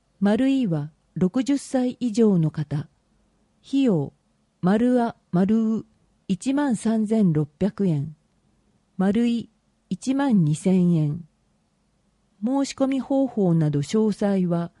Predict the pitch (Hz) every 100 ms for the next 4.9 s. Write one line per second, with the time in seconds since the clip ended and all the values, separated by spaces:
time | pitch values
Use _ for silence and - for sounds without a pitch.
0 | _ _ _ 190 269 294 277 269 - -
1 | 196 240 - - 262 247 190 170 151 151
2 | 190 214 208 202 - 196 165 143 143 131
3 | - _ _ _ _ _ _ _ _ _
4 | - 254 247 247 233 233 - 214 -